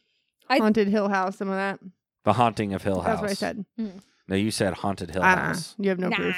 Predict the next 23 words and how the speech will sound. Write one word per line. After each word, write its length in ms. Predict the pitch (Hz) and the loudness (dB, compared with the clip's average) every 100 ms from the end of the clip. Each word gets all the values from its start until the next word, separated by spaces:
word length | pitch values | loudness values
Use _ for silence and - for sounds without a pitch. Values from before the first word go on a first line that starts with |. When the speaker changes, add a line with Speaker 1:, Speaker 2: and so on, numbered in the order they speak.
| 190 | -6
Speaker 1:
nah. 320 | 175 165 247 - - _ - - - | -10 -8 -8 -8 -16 _ -20 -14 0
Speaker 3:
Yes, 180 | 104 | 2
Speaker 1:
The 60 | 277 | 4
Speaker 3:
I 40 | |
do. 280 | 92 87 170 - | 2 -2 -6 -4
Speaker 1:
thing 240 | 269 349 427 | -2 0 0
I 120 | 285 | -2
do 200 | 233 311 | -2 -2
like 240 | 240 196 | -2 -2
about, 380 | 190 190 175 - _ _ _ _ - | -4 -4 -2 -4 _ _ _ _ -12
well, 120 | 214 | -8
I 40 | |
like 260 | 226 214 208 | -4 -4 -4
Riverdale, 600 | 202 170 165 143 71 - _ _ | -8 -8 -10 -10 -10 -12 _ _
and 120 | 208 | -6
I 80 | 202 | -4
Speaker 2:
Mm-hmm. 80 | 202 | -4
Speaker 1:
like 180 | 190 190 - | -4 -6 -10
the 80 | - | -12
Sabrina's, 640 | - 185 185 185 180 - - | -10 -10 -8 -8 -10 -14 -12
just, 280 | 190 - - | -12 -10 -10
like, 160 | 151 _ | -12 _
the, 240 | 180 170 | -10 -10